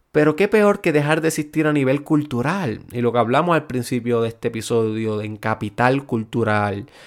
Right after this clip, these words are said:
capital social, capital espiritual.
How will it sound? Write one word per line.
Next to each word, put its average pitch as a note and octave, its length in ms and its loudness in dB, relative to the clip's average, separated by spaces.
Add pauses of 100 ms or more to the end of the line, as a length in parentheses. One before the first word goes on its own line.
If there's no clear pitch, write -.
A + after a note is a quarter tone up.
(260)
capital A2+ 560 -2
social, G2+ 880 -4 (460)
capital A#2 500 -2
espiritual. G2 1120 -4